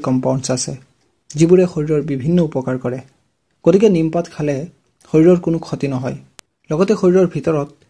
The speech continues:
এণ্টিবেক্টেৰিয়েল, এণ্টিছেপ্টিক, এণ্টিমেলেৰিয়েল, এণ্টিমাইক্ৰবিয়েল আৰু এণ্টিভাইৰেল প্ৰপাৰ্টিজৰ মাত্ৰা বৃদ্ধি হয়। তো বলক এতিয়া জানি লওঁ ডেইলি খালী পেটত মাত্ৰ এটাকৈ নিম পাত খালে কি কি উপকাৰ হয়। চবতকে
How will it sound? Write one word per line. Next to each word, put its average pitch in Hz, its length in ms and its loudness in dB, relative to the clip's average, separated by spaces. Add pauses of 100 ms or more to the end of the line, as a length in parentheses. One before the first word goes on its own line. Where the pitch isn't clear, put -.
(240)
এণ্টিবেক্টেৰিয়েল, 165 840 2 (400)
এণ্টিছেপ্টিক, 160 680 0 (440)
এণ্টিমেলেৰিয়েল, 156 840 2 (420)
এণ্টিমাইক্ৰবিয়েল 156 920 2 (460)
আৰু 156 100 6 (100)
এণ্টিভাইৰেল 156 680 2
প্ৰপাৰ্টিজৰ 143 640 0
মাত্ৰা 131 300 -4 (260)
বৃদ্ধি 143 320 -4
হয়। 131 240 -6 (640)
তো - 60 4
বলক 196 300 4
এতিয়া 208 220 0 (100)
জানি 151 200 -2
লওঁ 131 180 -4 (440)
ডেইলি 175 300 6
খালী 165 260 -4
পেটত 175 300 -2
মাত্ৰ 143 200 -6 (120)
এটাকৈ 143 340 0
নিম 139 200 -4
পাত 147 240 -6
খালে 151 240 0 (420)
কি 156 140 0
কি 160 140 2
উপকাৰ 131 360 -2
হয়। 131 160 -8 (560)
চবতকে 208 440 0